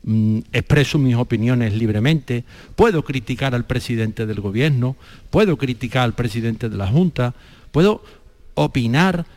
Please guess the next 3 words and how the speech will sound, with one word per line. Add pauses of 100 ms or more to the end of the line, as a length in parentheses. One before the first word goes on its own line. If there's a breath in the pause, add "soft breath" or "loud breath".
intervenir, (720 soft breath)
mm, (420)
sentir